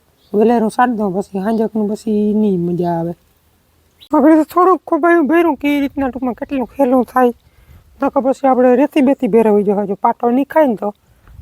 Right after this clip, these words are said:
ચાર વીઘામાં પૂરું કરવાનું જ છે, ગમે એમ કરીને આસું આસું. અને સ્મેલની વાત કરું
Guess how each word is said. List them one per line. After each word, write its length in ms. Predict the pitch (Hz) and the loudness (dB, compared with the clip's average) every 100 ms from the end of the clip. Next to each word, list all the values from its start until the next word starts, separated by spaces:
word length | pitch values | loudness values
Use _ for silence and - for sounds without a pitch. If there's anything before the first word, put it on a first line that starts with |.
| - | -4
ચાર 200 | 220 240 | 0 2
વીઘામાં 340 | 240 233 247 214 | 2 0 -2 -2
પૂરું 220 | 247 247 | -2 -2
કરવાનું 440 | - 262 254 202 | 0 0 0 -2
જ 40 | 180 | -8
છે, 200 | - - | -10 -10
ગમે 240 | 180 202 | -6 -6
એમ 120 | 190 | -6
કરીને 320 | 160 190 190 180 | -6 -6 -6 -6
આસું 300 | 190 - 190 | -8 -6 -8
આસું. 240 | 185 302 - _ _ _ _ _ - | -6 -10 -10 _ _ _ _ _ -2
અને 440 | 247 240 233 226 | 2 4 4 2
સ્મેલની 540 | 208 - 302 339 339 330 | -2 0 2 4 4 4
વાત 200 | 339 349 | 2 0
કરું 380 | - 392 339 | -4 -2 -2